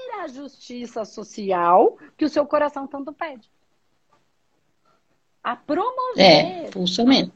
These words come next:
Speaker 1: Não a pedir, a ser o agente transformador.
Speaker 2: Entendi.
Speaker 1: Entendeu? Você vai
Speaker 2: Entendi.
Speaker 1: pegar lá e aí isso vai fazer seu coração cantar.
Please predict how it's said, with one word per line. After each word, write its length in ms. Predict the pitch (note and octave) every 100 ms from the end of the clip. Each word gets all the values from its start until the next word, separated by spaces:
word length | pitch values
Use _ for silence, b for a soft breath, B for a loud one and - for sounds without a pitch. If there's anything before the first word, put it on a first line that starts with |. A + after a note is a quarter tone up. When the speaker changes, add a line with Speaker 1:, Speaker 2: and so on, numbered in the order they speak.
| _
Speaker 1:
Não 240 | A#3 C4+ F#4
a 100 | A4+
pedir, 720 | - F#4 A#3+ C#4+ D4+ C4+ G#3 b b
a 100 | G#3+
ser 560 | - _ E4 G4+ B4 A#4+
o 120 | F#4
agente 680 | C4 A#3+ A3 F4 C5 - F#4+
transformador. 1000 | C#4+ C#4+ - C4+ C4 B3+ G#3+ G#3+ F#3 F3+ _ _ _ _ _ _ _ _ _ _ _ _ _ _ -
Speaker 2:
Entendi. 680 | F3+ - F#3 F3+ E3 - - - _ _ _ _ _ _ _ _
Speaker 1:
Entendeu? 580 | F#3 F3+ E3+ D#3+ F3 A#3
Você 200 | A#4 -
vai 80 | G#3+
Speaker 2:
Entendi. 160 | -
Speaker 1:
pegar 280 | G3+ F#3+ G#3
lá 320 | G3+ G#3 G4 G4+ -
e 100 | B3
aí 320 | A#3 C#4 F#4+ -
isso 420 | B3+ E4 A4+ D#4+
vai 180 | C#4 E4
fazer 400 | - D#4 D4+ D#4+
seu 120 | D4 D#4
coração 460 | D#4 D#4 - D#4+
cantar. 800 | D4+ D#4 D#4 - C#4 A#3+ B3 A3